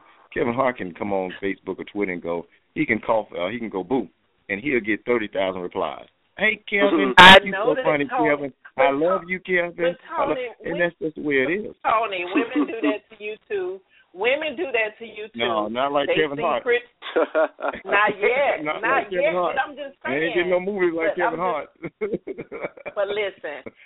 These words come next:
Speaker 3: if you know that that is the reason why you're getting those hits, you're a fool for even buying into that. I'm gonna tell you, just like I told everybody when, um, Tiger Woods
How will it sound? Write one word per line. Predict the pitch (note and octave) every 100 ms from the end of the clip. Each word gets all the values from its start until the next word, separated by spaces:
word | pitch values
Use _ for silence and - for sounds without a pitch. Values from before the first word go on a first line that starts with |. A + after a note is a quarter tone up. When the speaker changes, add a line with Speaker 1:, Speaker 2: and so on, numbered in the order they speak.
| -
Speaker 3:
if | A3 A3+ A#3
you | B3 D#4 A3
know | G3+ A#3 A#3+ E3
that | F3 F3 _
that | F3 F3+ F3+
is | E3 -
the | D#3
reason | E3+ F#3 D#3 C#3+ D3+
why | D3 E3+ G3+
you're | G3
getting | F#3 G3 F#3+ F#3+
those | F#3+ F#3+
hits, | A#3+ G#3+ G3 _ _ F3
you're | A3+ G#3+
a | - -
fool | C4 C#4 B3 A3
for | -
even | G3+ A3+ G3 G3 G3 D#3+ D3
buying | - F3 G3 A#3 A3 G3
into | A3 A#3 A3+ F3+
that. | F3 E3 - -
I'm | A#3 D4+
gonna | C4 A#3 G#3+
tell | A#3+ A3+
you, | A3 F#3+
just | F#3 F#3
like | G3+ G3+ A3+
I | -
told | G#3 F#3+ G3
everybody | F#3+ F#3 F#3 E3+ F3 E3+
when, | F#3 E3+ D#3+ D#3 - _ - - -
um, | E3 D#3+ E3 D#3 -
Tiger | F3 F#3+ F3+
Woods | E3+ D#3+ C#3 C3+